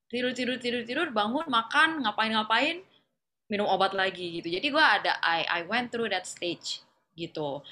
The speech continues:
Ya, tapi sih untungnya, again, karena gue have a good support system and my parents always with me, jadi ada yang keep an eye on me. Karena gue sempet suicidal juga gitu loh. Gue sempet berpikir,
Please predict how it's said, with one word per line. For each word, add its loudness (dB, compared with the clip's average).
Ya, 2
tapi 2
sih -4
untungnya, 0
again, 2
karena -6
gue -2
have -6
a -8
good -10
support -8
system -8
and -8
my -6
parents -4
always -8
with -14
me, -4
jadi -4
ada 4
yang 0
keep -6
an -6
eye -4
on -8
me. -10
Karena -2
gue -2
sempet -8
suicidal -2
juga -2
gitu -8
loh. -4
Gue 0
sempet -8
berpikir, 0